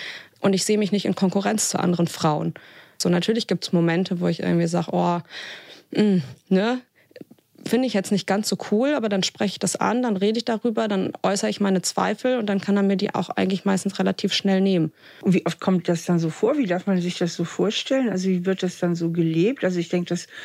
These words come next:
Speaker 2: wird viele auch interessieren. Das ist ja, ähm, ist immer noch nicht nach wie vor so das gängige Beziehungsmodell.
Speaker 1: Mhm.
Speaker 2: Wie, wie darf man sich das dann so vorstellen? Ihr geht zusammen aus und dann kann es sein, dass ihr irgendwie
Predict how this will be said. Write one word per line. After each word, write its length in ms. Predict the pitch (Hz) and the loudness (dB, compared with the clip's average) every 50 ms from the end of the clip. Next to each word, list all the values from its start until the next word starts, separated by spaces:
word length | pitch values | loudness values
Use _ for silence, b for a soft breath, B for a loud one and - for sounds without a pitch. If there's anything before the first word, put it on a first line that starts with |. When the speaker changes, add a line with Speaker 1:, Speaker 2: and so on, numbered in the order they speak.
| B B B | B B B
Speaker 2:
wird 160 | B 175 - | B -6 -4
viele 280 | - - 196 185 185 - | -4 0 0 2 2 2
auch 80 | 165 175 | 0 -2
interessieren. 600 | 180 180 - - 170 - - - 185 185 220 240 | -4 -4 -4 -6 -6 -6 -4 0 0 2 2 0
Das 160 | 214 190 - - | -2 -4 -6 -8
ist 200 | 180 - - - | -12 -8 -4 -2
ja, 320 | 180 180 170 165 175 - | -2 0 0 0 -2 -2
ähm, 200 | 185 175 170 170 B B B B B B B B B B | 0 0 -2 -2 B B B B B B B B B B
ist 140 | - - | -18 -10
immer 260 | - 185 185 175 170 170 | -4 0 0 2 2 2
noch 160 | 170 165 165 | 2 2 2
nicht 320 | 170 185 180 - - - | 2 2 2 0 -2 -2
nach 220 | 180 175 180 - - | -2 -2 -2 -2 -4
wie 40 | 185 | -4
vor 200 | - - 180 180 | -2 0 0 2
so 100 | 180 175 | 2 2
das 220 | 175 175 - - | 2 0 -2 -2
gängige 360 | - 185 175 180 175 180 180 | -2 0 2 2 2 0 0
Beziehungsmodell. 960 | 175 180 175 - - - 208 208 214 208 - - 208 202 190 190 190 190 196 196 | -2 -4 -4 -6 -2 0 0 2 0 0 -2 -2 -2 0 2 2 2 4 4 4
Speaker 1:
Mhm. 20 | |
Speaker 2:
Wie, 160 | 196 196 196 - B B B B B B | 4 2 0 0 B B B B B B
wie 140 | 196 196 | 0 0
darf 240 | 175 196 190 196 - 220 | 2 2 0 0 0 0
man 80 | 196 | 0
sich 180 | 190 196 - - | 0 0 -2 -2
das 160 | 196 185 - | -4 -2 0
dann 160 | 196 190 185 | 0 0 0
so 100 | 175 190 | 0 -2
vorstellen? 460 | 180 - 240 240 240 - - 175 170 | -2 0 0 0 0 0 0 0 0
Ihr 80 | 165 165 | 0 0
geht 220 | 175 190 185 - | 0 0 -2 -2
zusammen 400 | - - 180 175 180 175 175 165 - | -4 -4 -2 0 0 0 0 0 0
aus 480 | - 196 220 233 254 277 294 - - | 0 0 0 0 0 0 -2 -2 -4
und 120 | 214 208 202 | -2 0 0
dann 300 | 202 202 202 208 214 208 B B B B B B B B | 0 0 0 -2 -4 -4 B B B B B B B B
kann 180 | - 214 202 196 | -2 0 2 2
es 100 | 190 - | 2 2
sein, 240 | 202 185 190 190 196 | 0 0 0 0 0
dass 200 | 190 190 - - | -2 -2 0 0
ihr 100 | 190 - | 0 2
irgendwie 680 | - 190 196 196 185 185 196 190 196 196 190 190 190 | 2 2 2 0 0 2 2 4 4 4 4 2 0